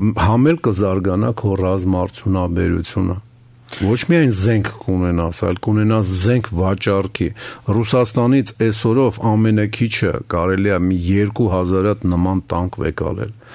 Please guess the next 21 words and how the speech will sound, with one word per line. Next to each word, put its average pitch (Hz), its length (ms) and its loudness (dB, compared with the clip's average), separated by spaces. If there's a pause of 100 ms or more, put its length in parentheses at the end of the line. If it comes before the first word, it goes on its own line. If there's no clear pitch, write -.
(260)
Երկու 120 420 4
հազար 113 380 4
հատ 107 160 -2
նման 104 380 2
տանկ 101 340 -2
վերցնելուց, 95 840 0
եթե 92 380 0
դու 98 360 0
վամպիրսկին 98 800 -2
պուծում, 95 480 -2
ասենք, 92 400 -4
մեկից 95 460 -2
մյուսի 95 360 -2
վրա 92 200 0
զապչասներ 87 800 -2
դնես, 90 440 0 (360)
հազարը 113 600 2
մնա, 87 320 0
հազարից 113 720 0
երկու 113 580 2
հարյուրը 101 680 2